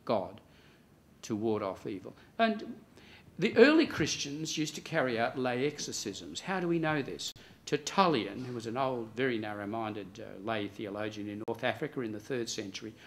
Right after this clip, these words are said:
wrote lots and lots of books. We know a lot about what Christian life was like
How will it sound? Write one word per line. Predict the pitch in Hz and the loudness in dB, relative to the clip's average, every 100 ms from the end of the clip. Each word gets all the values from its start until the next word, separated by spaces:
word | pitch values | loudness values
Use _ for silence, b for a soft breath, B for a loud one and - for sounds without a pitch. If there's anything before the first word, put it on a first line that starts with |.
| B | B
wrote | - 139 | 4 4
lots | 165 233 - - | 6 4 4 0
and | |
lots | 123 - 117 | -4 -4 -6
of | |
books. | 131 107 - | -4 -4 -4
We | 131 | -2
know | 147 | 0
a | |
lot | 147 208 311 | 2 0 0
about | 196 135 - B B - | 0 0 -2 B B -6
what | - - | -6 -4
Christian | 180 185 - 170 | -4 -2 0 2
life | 135 120 127 - | 2 0 -4 -8
was | 135 131 | -6 -4
like | 110 107 - | -4 -6 -10